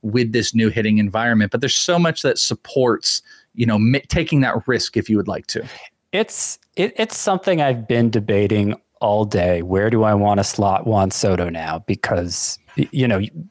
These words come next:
Speaker 2: before this, you could hold the batting average against him. It just, i-, his, his profile depended too much on him being a three hundred plus hitter,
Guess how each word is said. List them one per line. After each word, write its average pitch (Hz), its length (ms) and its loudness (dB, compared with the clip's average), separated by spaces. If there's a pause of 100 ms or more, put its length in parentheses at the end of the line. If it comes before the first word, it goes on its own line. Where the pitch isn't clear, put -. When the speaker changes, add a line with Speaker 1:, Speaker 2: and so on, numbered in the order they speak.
(380)
Speaker 2:
before 160 360 0
this, 139 240 0
you 131 80 0
could 120 120 0
hold 117 200 0
the 117 60 -2
batting 104 360 2
average 98 320 0
against 92 400 -2
him. 85 160 -4
It 85 80 -6
just, - 320 -2 (880)
i-, 226 160 -2
his, - 320 -2
his 139 220 -2
profile 151 500 0
depended 127 520 -2
too 135 180 2
much 113 320 2
on 107 140 2
him 107 180 0
being 101 380 2
a 98 140 2
three 104 300 0
hundred 98 540 0
plus - 360 -2
hitter, - 440 -4